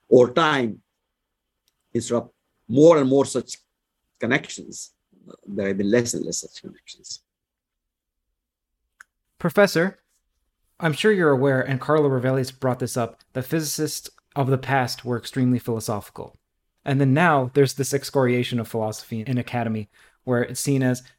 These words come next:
Speaker 2: "That's ill-defined, that's superstitious in some manner, and it's going to lead you off the deep end," even though, as you outlined, well, many of the physicists aren't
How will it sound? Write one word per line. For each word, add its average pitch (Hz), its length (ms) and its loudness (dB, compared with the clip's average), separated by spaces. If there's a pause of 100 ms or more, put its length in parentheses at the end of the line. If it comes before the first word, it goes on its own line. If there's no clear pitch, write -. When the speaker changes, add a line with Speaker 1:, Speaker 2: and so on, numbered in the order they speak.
Speaker 2:
"That's 143 240 -2
ill-defined, 135 800 -2
that's - 400 -8 (100)
superstitious 156 800 -4
in 135 240 -2 (100)
some 139 280 0
manner, 135 500 0 (360)
and 127 280 0
it's - 380 -8
going 135 280 -4
to 135 60 0
lead 139 240 0
you 143 120 4
off 131 200 2
the 113 80 -8
deep 135 260 -4
end," 127 320 -2 (280)
even 143 280 -2
though, 117 380 0 (1500)
as 123 260 -2
you 117 220 0
outlined, 117 440 -4 (240)
well, 107 360 -2
many 120 260 2
of 104 140 -6
the 107 260 -6 (460)
physicists 139 720 -4 (140)
aren't 120 400 -6